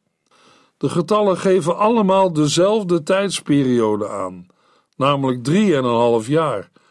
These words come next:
wat overeenkomt met de tweede helft van de zeventigste jaarweek van Daniel.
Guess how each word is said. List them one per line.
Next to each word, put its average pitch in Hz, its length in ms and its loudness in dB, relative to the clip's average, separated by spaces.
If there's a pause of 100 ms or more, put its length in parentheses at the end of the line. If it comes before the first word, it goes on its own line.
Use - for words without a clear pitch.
(500)
wat 160 180 0
overeenkomt 180 840 0
met 165 200 0
de 147 140 -2
tweede 190 420 2
helft 143 540 0 (280)
van 170 260 -2
de 151 120 0
zeventigste 156 1000 0
jaarweek 143 680 0
van 156 280 -4
Daniel. 139 680 -2